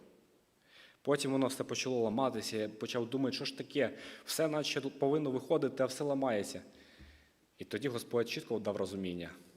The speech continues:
це не моя воля. І тоді я зупинився. А зупинитися було настільки важко, коли ти вже щось почав,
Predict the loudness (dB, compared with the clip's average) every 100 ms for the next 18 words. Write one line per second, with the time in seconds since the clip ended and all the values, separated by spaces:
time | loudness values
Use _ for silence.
0 | -20 _ _ -10 -2 -2 -2 -4 -2 0
1 | 0 0 -4 -6 -14 -20 -20 _ _ _
2 | _ -10 -4 0 2 0 -2 -2 -2 -2
3 | -8 -12 -18 -20 -20 -6 0 2 2 2
4 | 2 2 2 2 2 2 2 0 -2 0
5 | 0 2 0 -4 -12 -18 -20 -20 -20 -20
6 | -2 4 6 6 4 4 4 2 2 0
7 | 4 4 2